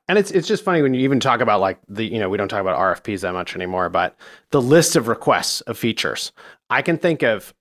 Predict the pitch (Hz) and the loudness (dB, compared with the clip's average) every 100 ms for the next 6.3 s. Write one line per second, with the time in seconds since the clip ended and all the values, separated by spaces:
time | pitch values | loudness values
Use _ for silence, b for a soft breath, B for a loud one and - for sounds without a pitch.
0 | - 123 123 117 120 - 110 98 107 107 | -4 0 0 -2 -4 -4 -8 -6 -6 -2
1 | 95 90 92 101 95 87 - 117 135 123 | 0 -2 -2 -2 0 -2 -4 -2 0 2
2 | 113 104 107 - 92 - 120 110 - 95 | 0 0 -2 -2 -6 -6 -6 -6 -6 -8
3 | - 78 - 104 98 - 120 127 117 113 | -8 -12 -8 -4 -4 -2 -2 0 0 -2
4 | - 85 64 64 - - _ _ _ _ | -2 -6 -8 -18 -20 -20 _ _ _ _
5 | _ _ _ _ _ _ _ _ _ _ | _ _ _ _ _ _ _ _ _ _
6 | 120 120 117 | -4 -2 -4